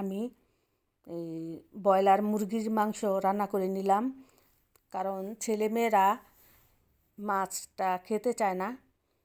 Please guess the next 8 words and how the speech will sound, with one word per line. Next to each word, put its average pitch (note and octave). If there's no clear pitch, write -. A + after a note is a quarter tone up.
এ G3
কারণে A3
ছেলে G#3+
যদি, A3
যেদিনই A3
আমি G3+
মাছটা G3
আর F#3+